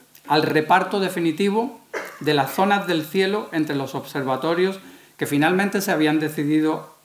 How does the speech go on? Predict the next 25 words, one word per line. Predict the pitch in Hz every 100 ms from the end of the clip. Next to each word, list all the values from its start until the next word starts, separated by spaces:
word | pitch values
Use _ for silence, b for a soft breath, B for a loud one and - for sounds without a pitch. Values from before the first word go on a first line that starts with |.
| -
a | 143 139
colaborar | 143 131 135 139
en | 139
el | 127
proyecto, | 156 196 196 - - b b b
que | 143
son | 165 160
estos | 160 190
que | - 151
pueden | 143 139
ver | 135 127
aquí | 123 139
en | 123
esta | 120 123
tabla, | 117 110 98 B B B B -
asignando | 139 151 143 180 196 190 208 233 - -
a | 131
cada | 165 190
uno | 208 185
de | 175 170
ellos | 180 180 - _
una | 175 190 180
zona | 180 156 127
estelar | - 135 131 160 151 -
parecida | 131 123 185 180 175 B